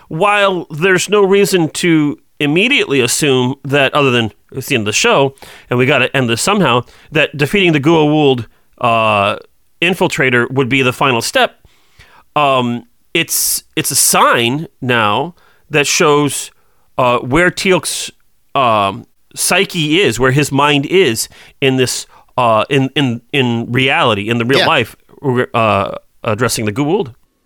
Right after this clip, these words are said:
Speaker 2: And to frame it up kind of like in a storytelling way, in season two, <clears throat> in season one,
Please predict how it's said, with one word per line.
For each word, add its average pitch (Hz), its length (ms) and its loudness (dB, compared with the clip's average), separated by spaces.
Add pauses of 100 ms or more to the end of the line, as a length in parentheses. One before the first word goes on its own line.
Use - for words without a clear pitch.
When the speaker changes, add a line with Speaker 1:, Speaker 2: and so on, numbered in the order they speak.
(100)
Speaker 2:
And 139 100 -2
to 131 60 0
frame 175 280 0
it 175 60 -2
up 165 120 0
kind 151 160 -4
of 139 60 -4
like 127 140 -4
in 110 80 -4
a 92 60 -2
storytelling 92 640 -2
way, 71 320 -4 (640)
in 110 120 -2
season 120 440 -2
two, 92 420 -2 (100)
<clears throat> - 100 -20
in 139 500 -4 (260)
season 135 440 -2
one, 113 420 0